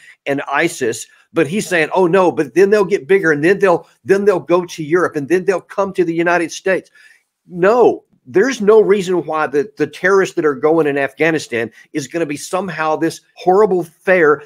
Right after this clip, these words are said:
that we have to have troops on the ground forever. Understand that. We should keep our troops forever in Iraq, forever in Syria, forever in Africa that we have a number of places, in, in Somalia, for example, Niger, all these places.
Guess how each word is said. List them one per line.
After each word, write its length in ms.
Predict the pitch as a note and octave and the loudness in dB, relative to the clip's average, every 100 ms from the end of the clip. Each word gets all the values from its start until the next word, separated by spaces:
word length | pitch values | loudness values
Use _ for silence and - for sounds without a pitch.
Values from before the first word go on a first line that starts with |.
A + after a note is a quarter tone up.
| _ | _
that 260 | F#3 D#3 D#3+ | -2 -2 -2
we 140 | F3 | -4
have 220 | D3 E3 | -4 -8
to 60 | D3+ | -4
have 220 | D3 B2+ | -4 -6
troops 400 | - G3 A3+ - | -6 -2 -2 -2
on 120 | E3 | -2
the 60 | D#3 | -2
ground 460 | - D3 D3 D3 - _ _ _ | 0 2 2 -2 -6 _ _ _
forever. 720 | - E3+ D#3+ D#3 B2 E2+ - _ _ _ | -6 0 4 4 2 -2 -10 _ _ _
Understand 600 | E3+ G3 G3+ A3+ A#3 F#3+ | -4 -2 -4 0 0 2
that. 220 | C3 - _ | -2 -4 _
We 100 | C3+ | -6
should 240 | C3+ B2+ - | -4 -8 -6
keep 200 | C#3+ C3+ | -2 -2
our 120 | C3 | -2
troops 280 | - C#3+ - | -4 -8 -6
forever 400 | C3 C3 B2+ C3 | -2 0 0 -2
in 80 | |
Iraq, 400 | B2+ C#3 D3 - _ _ _ _ _ | 0 0 -2 -6 _ _ _ _ _
forever 380 | C3 C#3+ C#3 C#3+ | -2 0 2 0
in 120 | C3+ | 0
Syria, 560 | C3 - E3+ C#3+ G#2+ - _ _ _ | -4 -2 0 0 -4 -10 _ _ _
forever 480 | - D3+ D#3 D#3 D#3+ | -6 -2 -2 -2 -2
in 240 | D#3 C#3 C3 | -4 -6 -4
Africa 520 | D3 E3+ D3 C#3+ B2+ | -4 -4 -4 -2 -2
that 140 | A#2 | 0
we 120 | B2 B2 | -4 -2
have 160 | A#2 | -2
a 40 | A#2+ | -2
number 220 | A#2+ G#2 | -4 -4
of 40 | |
places, 380 | A2+ G2+ B2 A#2 | -6 -6 -6 -4
in, 160 | C#3 B2+ | -4 -2
in 160 | B2+ | -6
Somalia, 600 | B2+ F3 D3+ D#3 D#3+ C3+ | -6 -4 0 4 4 2
for 120 | B2+ A#2+ | -2 -4
example, 480 | G#2+ A#2 G#2+ G2 - | -4 -4 -4 -8 -8
Niger, 560 | C#3+ D#3 F3 C3+ B2+ - | -4 0 0 -2 -6 -2
all 240 | D3+ G3+ G#3 | 2 2 2
these 160 | F#3+ | -2
places. 540 | - G3 G3+ B2 A2 | -4 -2 -2 -4 -12